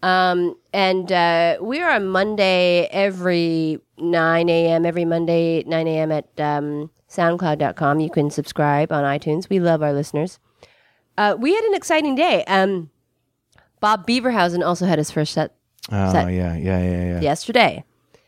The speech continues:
Speaker 1: and it went very well.
Speaker 2: Yes.
Speaker 1: So it's been a very exciting weekend. Um, we're going to go to Americanarama tomorrow.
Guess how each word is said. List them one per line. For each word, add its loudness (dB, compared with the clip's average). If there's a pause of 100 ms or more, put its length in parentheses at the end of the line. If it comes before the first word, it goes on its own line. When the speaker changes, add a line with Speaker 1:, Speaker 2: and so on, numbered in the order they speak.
(160)
Speaker 1:
and -4 (140)
it 0
went 0
very 0
well. -2 (140)
Speaker 2:
Yes. 0
Speaker 1:
So -2
it's 0
been 0
a 0
very 0
exciting -2
weekend. -4
Um, -2
we're -2
going 0
to -6
go 0
to -6
Americanarama -2
tomorrow. -2